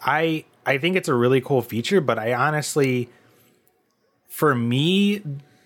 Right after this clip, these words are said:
this game isn't about the encounters. I mean, sure, they're, like, the really tense moments and everything like that, but that's not something that I wanna try to go back to and, like, speed run or, or see anything else, you know?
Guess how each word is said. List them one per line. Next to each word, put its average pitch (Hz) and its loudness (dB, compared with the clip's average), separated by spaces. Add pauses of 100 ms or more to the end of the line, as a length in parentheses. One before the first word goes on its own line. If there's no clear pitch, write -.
(140)
this 156 0
game 160 0
isn't 123 -2
about 104 -4
the 143 -2
encounters. 151 0
I 131 -6
mean, 123 0
sure, 127 0
they're, 120 4
like, 117 0
the 113 0
really 113 2
tense 110 -4
moments 120 -2
and 156 -2
everything 156 -2
like 160 0
that, 165 2
but 127 -4
that's 123 2
not 117 0
something 110 -4
that 107 2
I 107 2
wanna 107 0
try 113 0
to 98 -4 (440)
go 113 2
back 104 -2
to 104 0
and, 98 -4
like, 92 -12 (340)
speed 107 -4
run 95 -4
or, 95 -8 (120)
or 101 -6
see 107 -6
anything 98 -10
else, 90 -10
you 98 -10
know? - -14